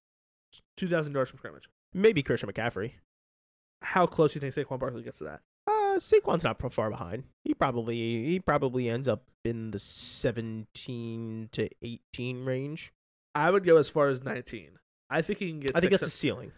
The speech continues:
Speaker 1: I think he can get six hundred yards receiving for sure.
Speaker 2: I think that's a ceiling, but I think
Speaker 1: Okay.
Speaker 2: Saquon, hot take, I think Saquon Barkley,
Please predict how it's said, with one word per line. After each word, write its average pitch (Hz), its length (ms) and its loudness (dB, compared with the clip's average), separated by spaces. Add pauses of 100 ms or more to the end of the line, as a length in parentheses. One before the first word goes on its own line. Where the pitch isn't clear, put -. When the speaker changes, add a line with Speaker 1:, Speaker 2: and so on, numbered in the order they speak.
Speaker 1:
I 165 140 2
think 208 160 0
he 175 100 -10
can 143 80 -12
get 143 200 0
six - 260 -8
hundred 131 120 -4
yards 117 220 -6
receiving 117 320 -10
for 120 80 -16
sure. - 100 -6
Speaker 2:
I - 40 -6
think 247 100 2
that's 127 140 0
a 110 60 -4
ceiling, 113 260 -6
but 156 100 4
I 151 60 6
think 185 180 -2
Speaker 1:
Okay. 156 280 6
Speaker 2:
Saquon, 156 280 0
hot 160 260 -4
take, 120 240 2
I 117 100 0
think 123 180 -2
Saquon 120 360 2
Barkley, 113 520 0